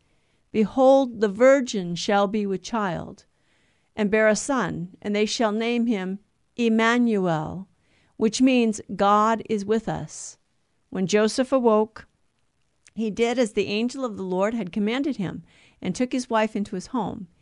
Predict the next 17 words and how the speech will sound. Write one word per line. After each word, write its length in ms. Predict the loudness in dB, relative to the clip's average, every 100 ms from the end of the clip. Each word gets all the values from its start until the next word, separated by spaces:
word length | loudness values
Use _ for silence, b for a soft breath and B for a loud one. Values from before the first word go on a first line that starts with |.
| _ _ _
He 140 | 0
had 200 | 4 2
no 160 | 2 0
relations 680 | 0 0 -2 -2 -4 -6 -4
with 220 | -6 -4
her 200 | -8 -6
until 580 | -6 -8 -4 -4 -4 -10 _
she 180 | -6
had 180 | -4 -4
borne 220 | -6 -4
a 60 | -6
son, 440 | -4 -4 -4 -8 -12 _ _ _ _ _ -8
and 300 | -6 -6 -8 _
he 160 | -2
named 520 | 2 2 2 2 0
him 360 | 0 -2 -2 -4
Jesus. 880 | -4 -4 -4 -8 -20 -20 -20 -20